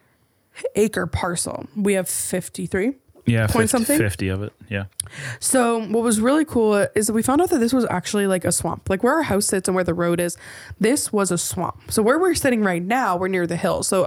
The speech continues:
Speaker 1: I don't think this was swamp. I think
Speaker 2: No,
Speaker 1: this was
Speaker 2: but, like, around us in other areas.
Speaker 1: Yeah. So the story goes that the people of Innerkip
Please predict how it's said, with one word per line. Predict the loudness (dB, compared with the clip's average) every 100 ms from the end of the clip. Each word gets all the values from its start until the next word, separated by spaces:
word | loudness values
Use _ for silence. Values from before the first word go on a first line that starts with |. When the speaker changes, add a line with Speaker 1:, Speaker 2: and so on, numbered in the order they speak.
| 0
Speaker 1:
I | -2 0
don't | 0 0
think | -2
this | -4 -6
was | -6
swamp. | -4 -4 -2
I | 2
think | 4
Speaker 2:
No, | 6
Speaker 1:
this | 4
was | 2 -2 -6 -2
Speaker 2:
but, | 0
like, | 0 0 0
around | 2 2 0
us | -2 -4 -6 -2
in | 2 2
other | 4 2
areas. | 2 0 0 2
Speaker 1:
Yeah. | 2 0 -6 -16 -20 -18 -6
So | 2 4
the | 4
story | 2 2 4
goes | 2 0 0 -2
that | 0 -2 -2 -4 -8 _
the | -2 2
people | 2 4 2
of | 0
Innerkip | -2 -4 -6 -4 -2 -2